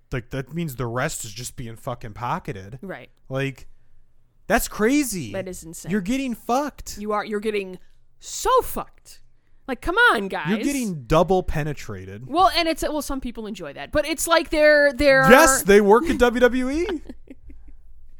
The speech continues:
Speaker 2: It's, it's,
Speaker 1: They can, it's like a cult. They convince people,
Speaker 2: That's
Speaker 1: "Oh,
Speaker 2: exactly what it is.
Speaker 1: you're so lucky to work here." It's
Speaker 2: You're
Speaker 1: like,
Speaker 2: living
Speaker 1: "No,
Speaker 2: your dream. Right.
Speaker 1: I'm Brock Lesnar. You're lucky to have me."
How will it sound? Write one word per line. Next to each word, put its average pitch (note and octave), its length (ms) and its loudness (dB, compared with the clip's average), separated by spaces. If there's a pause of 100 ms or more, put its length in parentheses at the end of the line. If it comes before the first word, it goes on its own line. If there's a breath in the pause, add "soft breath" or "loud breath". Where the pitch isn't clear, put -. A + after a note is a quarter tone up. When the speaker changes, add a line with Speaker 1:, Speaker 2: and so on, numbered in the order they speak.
(360 loud breath)
Speaker 2:
It's, - 540 -6
it's, - 800 -4 (320)
Speaker 1:
They B3+ 120 0
can, C4 240 -4
it's B3+ 140 -6
like D4+ 140 -2
a C#4+ 40 -8
cult. D4 460 -4
They G3+ 140 -4
convince G#3 500 -6
people, F3 400 -6
Speaker 2:
That's C4+ 180 4
Speaker 1:
"Oh, C#4 40 4
Speaker 2:
exactly A3+ 420 2
what G3+ 140 -4
it E3+ 80 -10
is. C3+ 200 -14
Speaker 1:
you're G#3+ 160 -4
so A3 400 -2
lucky A3+ 440 -6
to A3+ 100 -4
work G#3 420 -4
here." F3+ 300 -4
It's D3+ 100 -8
Speaker 2:
You're A#3 120 -2
Speaker 1:
like, A3+ 100 0
Speaker 2:
living C4+ 220 -2
Speaker 1:
"No, A#3+ 220 4
Speaker 2:
your B3 60 4 (280)
dream. D3+ 200 -12
Right. F#3+ 240 -8
Speaker 1:
I'm A#3+ 520 -2 (320)
Brock E3 580 0
Lesnar. D#3+ 840 -2
You're D#3 380 2
lucky F#3 460 -4
to D3+ 80 -2
have D#3 420 -4
me." G#2+ 220 -10